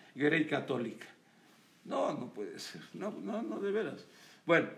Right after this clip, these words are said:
mueren alumna e instructora en caída de avioneta aquí en Atizapán. ¿Se acuerdan cuando cayó la, la avioneta? Eran como las dos y media y nosotros estábamos transmitiendo como a las cinco. Hice un ron con Calderón <laughs> y decían que no había fallecido nadie. Bueno, pues fallece la alumna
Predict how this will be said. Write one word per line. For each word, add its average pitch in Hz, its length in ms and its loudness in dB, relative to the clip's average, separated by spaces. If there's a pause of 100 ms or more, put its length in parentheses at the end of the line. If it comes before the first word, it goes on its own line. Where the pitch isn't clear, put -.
mueren 240 420 4
alumna 180 540 2
e 160 80 4
instructora 143 500 0
en 151 100 0
caída 143 280 2
de 143 100 4
avioneta 135 440 0
aquí 143 160 0
en 139 100 0
Atizapán. 147 500 0
¿Se 208 80 0
acuerdan 415 300 2
cuando 143 260 0
cayó 131 280 4
la, 139 320 2 (300)
la 117 120 2
avioneta? 147 400 2
Eran 170 160 2
como 120 180 -2
las 127 140 0
dos 147 180 -2
y 156 60 0
media 156 280 6
y 143 40 2
nosotros 135 240 -4
estábamos 147 340 0
transmitiendo 131 540 -2
como 147 160 0
a - 20 2
las 147 160 2
cinco. 147 380 -2 (400)
Hice 196 420 0
un 180 260 6
ron 175 280 6
con 156 200 2
Calderón 143 800 2 (140)
<laughs> - 520 -4
y 143 120 4
decían 160 400 4
que 160 80 -2
no 151 120 4
había 151 200 6
fallecido 143 540 2
nadie. 170 300 4
Bueno, 175 240 0
pues - 100 -10
fallece 147 480 2
la 165 140 4
alumna 180 460 4